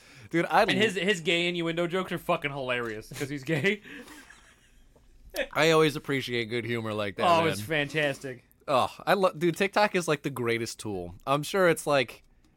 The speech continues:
Speaker 1: bad for our mental health
Speaker 2: Oh,
Speaker 1: and
Speaker 2: yeah,
Speaker 1: just
Speaker 2: my brain
Speaker 1: staring at
Speaker 2: cells are
Speaker 1: shit.
Speaker 2: dying for sure.
Speaker 1: A hundred percent, but I've learned so much. And some people are just naturally funny.
Speaker 2: D-, I'm telling you.
Speaker 1: Naturally
Speaker 2: And
Speaker 1: funny.
Speaker 2: I, I get kinda envious because, like, each of his videos is, like, fourteen million views or some shit like that, which is fine, whatever.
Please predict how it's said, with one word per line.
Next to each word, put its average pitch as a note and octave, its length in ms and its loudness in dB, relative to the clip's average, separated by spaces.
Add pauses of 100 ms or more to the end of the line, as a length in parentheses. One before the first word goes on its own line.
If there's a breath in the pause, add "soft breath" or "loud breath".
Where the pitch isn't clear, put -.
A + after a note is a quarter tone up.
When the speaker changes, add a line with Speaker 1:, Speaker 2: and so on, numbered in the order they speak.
(160)
Speaker 1:
bad B2 340 0
for B2 260 0
our A2 140 2
mental B2 480 -4
health A2+ 260 -2
Speaker 2:
Oh, D#3 40 2
Speaker 1:
and D3 100 2
Speaker 2:
yeah, C#3 60 2
Speaker 1:
just A2+ 100 0
Speaker 2:
my B2 60 0
brain B2+ 80 4
Speaker 1:
staring A#2+ 140 4
at A#2+ 40 -4
Speaker 2:
cells A#2 180 0
are A#2 40 -4
Speaker 1:
shit. B2 140 2
Speaker 2:
dying G#2+ 160 -2
for A2 120 -16
sure. G2+ 240 -8 (200)
Speaker 1:
A B2+ 100 0
hundred B2 260 0
percent, A2+ 320 -4
but A#2+ 120 -2
I've D3+ 160 4
learned D#3+ 240 2
so B2 260 -2
much. A#2 500 -8 (140)
And B2 140 2
some E3+ 240 4
people F3 380 -2
are C3+ 80 -2
just C3 280 -8
naturally G#2+ 580 -6
funny. D2+ 300 -12 (160)
Speaker 2:
D-, D#3 100 0
I'm D3 220 -2
telling A2 340 -2
you. F#2+ 180 -8
Speaker 1:
Naturally C#3+ 540 4
Speaker 2:
And - 100 2
Speaker 1:
funny. G3+ 140 4
Speaker 2:
I, G3+ 120 0
I A3 40 0
get A3 220 -4
kinda G#3+ 280 0
envious E3 680 -6 (440)
because, F#3+ 200 -6
like, A#3+ 140 -4
each B3 180 -10
of G3+ 60 -12
his F#3+ 120 -6
videos B2+ 360 -8
is, A#2+ 100 -18
like, G#2 200 -16
fourteen C3+ 460 -14
million B2+ 300 -10
views A#2 320 -10
or B2 80 -16
some B2+ 200 -12
shit C3+ 180 -14
like B2+ 160 -12
that, B2+ 120 -10
which D#3+ 120 -14
is - 100 -18
fine, F#2 220 -12
whatever. A#2+ 240 -10